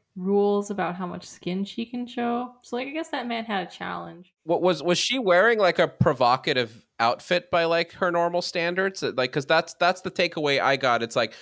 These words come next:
Speaker 2: normally she wouldn't wear a dress like that, but, like, now's the time to, to make a statement.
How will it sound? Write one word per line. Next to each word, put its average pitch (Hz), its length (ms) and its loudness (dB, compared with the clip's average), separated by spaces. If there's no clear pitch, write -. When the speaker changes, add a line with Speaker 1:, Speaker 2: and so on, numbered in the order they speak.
Speaker 2:
normally 156 500 2
she 127 200 -6
wouldn't 127 260 -4
wear 120 220 -2
a 110 40 0
dress 113 320 -4
like 110 260 -4
that, 107 360 0
but, 104 220 -2
like, 101 240 -4
now's 117 340 2
the 113 80 -4
time 107 380 -2
to, 104 180 -6
to 110 120 -8
make 101 200 -6
a 104 60 -12
statement. - 480 -8